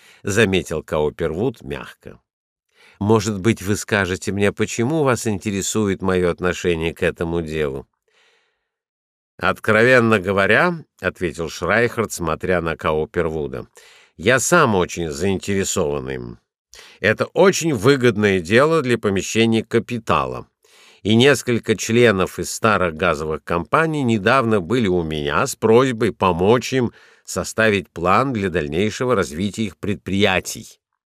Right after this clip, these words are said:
Это была ложь. «Я задумался над вопросом, какие шансы могут быть у вас в этой борьбе со старыми компаниями».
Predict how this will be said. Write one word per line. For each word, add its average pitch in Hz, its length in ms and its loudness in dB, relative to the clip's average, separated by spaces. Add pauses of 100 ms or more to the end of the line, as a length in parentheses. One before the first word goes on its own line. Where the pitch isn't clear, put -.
(400)
Это 143 220 -6
была 139 260 -4
ложь. - 460 -10 (1080)
«Я 123 300 4
задумался 113 720 2
над 95 280 0
вопросом, 143 840 2
какие 117 400 -2
шансы 151 640 0
могут 120 360 2
быть 107 280 -4
у 92 80 -4
вас 107 360 0
в 92 80 -4
этой 92 240 0
борьбе 90 440 0
со 104 160 -2
старыми 95 500 0
компаниями». 73 1000 -4